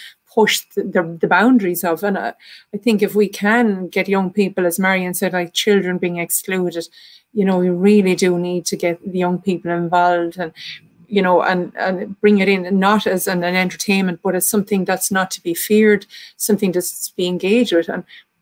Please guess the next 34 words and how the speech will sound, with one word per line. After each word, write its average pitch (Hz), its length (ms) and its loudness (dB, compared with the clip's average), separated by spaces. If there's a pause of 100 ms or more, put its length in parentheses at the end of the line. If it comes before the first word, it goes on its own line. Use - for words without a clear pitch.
an 196 160 2
awful 226 320 2
lot 175 60 -4
of 170 80 -8
children 180 300 0
being 175 160 -4
bo-, 185 340 0
born 180 260 2
now 180 300 2
have 170 280 -6 (380)
incredible 202 680 0
spiritual 165 500 0
skills, 165 500 -2 (300)
but 214 80 -2
have 196 160 2
no 202 240 4
leadership 190 680 0 (600)
and 190 340 -2
lack 208 340 -2
the 202 100 -2
direction, 185 600 -4
you 185 100 -4
know, 185 180 0
and 185 140 0
their 180 100 -2
parents 202 500 0
would 190 100 -2
have 180 120 -6
had 185 120 -4
that 175 220 -6
very 180 340 0
great 180 320 -4
fear 196 320 0
factor. 180 560 -4